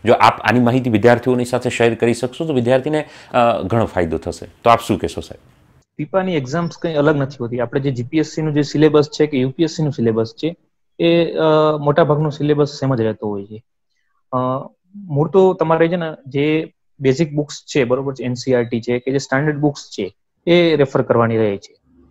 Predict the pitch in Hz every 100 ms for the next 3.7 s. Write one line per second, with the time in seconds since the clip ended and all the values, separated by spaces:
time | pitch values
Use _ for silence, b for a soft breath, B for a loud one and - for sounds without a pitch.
0 | - 123 120 135 175 175 147 - 165 139
1 | 139 - 156 139 123 117 - 120 123 117
2 | 107 131 - 151 151 143 156 139 151 113
3 | 110 110 107 110 - 113